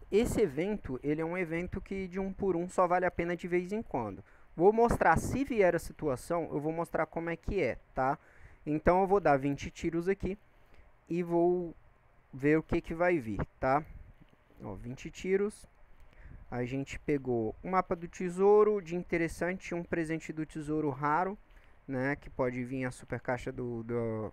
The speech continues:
da galáxia. Bolsa da sorte de equipamento, que pode vir pedra do relâmpago, que é interessante. Quatrocentos diamante vinculado. Pegou bastante, até bastante coisa nessa, tá? Não foi ruim.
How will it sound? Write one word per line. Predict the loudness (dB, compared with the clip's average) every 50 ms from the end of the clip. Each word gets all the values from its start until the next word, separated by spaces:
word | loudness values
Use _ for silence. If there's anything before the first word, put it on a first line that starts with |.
| -12 -10
da | -6 -6 -4
galáxia. | 0 0 2 2 2 2 0 -2 -6 -8 -10 -10 -10 -18 -20 -20 -20 -20 -20 -20 _ 2
Bolsa | 4 4 4 4 2 0 2
da | 4 2
sorte | 2 4 2 2 2 2 -4 -12 -6
de | -4 -4
equipamento, | -4 -4 -6 -12 0 0 0 2 2 0 -2 -2 -4 -6 -8 -16
que | -16 -6
pode | 0 2 4 4 2 2 -2
vir | -4 -6 -6 0
pedra | 0 0 0 0 -2 -2
do | -2 -2
relâmpago, | 0 0 2 2 0 0 -2 -4 -4 -4 -4
que | -2 -2
é | -2
interessante. | -2 -2 -2 -2 -2 -2 -2 -4 -4 -4 -4 -8
Quatrocentos | -4 2 4 4 4 2 0 -4 -6 -6 -6 -8
diamante | 0 0 2 2 2 -2 -4 -6 -8 -8
vinculado. | -8 -8 -8 -4 2 4 6 6 6 6 2 -2 -10 -18 -20 -20 -20 -18 -18 -16 -16 -18 2 6
Pegou | 8 8 10 10
bastante, | 8 8 4 4 0 0 2 0
até | 0 2 0 -2
bastante | 2 2 2 2 2 -2 -4 -4 -6 -10
coisa | -4 4 6 6 6 6 4 2
nessa, | 2 0 -2 -2 -4 -6 -8 -4
tá? | -2 0 0 0
Não | -2 -4 -6
foi | -4 -4 -4 -4
ruim. | -4 -4 -4 -4 -2 0 0 0 0 -2 -6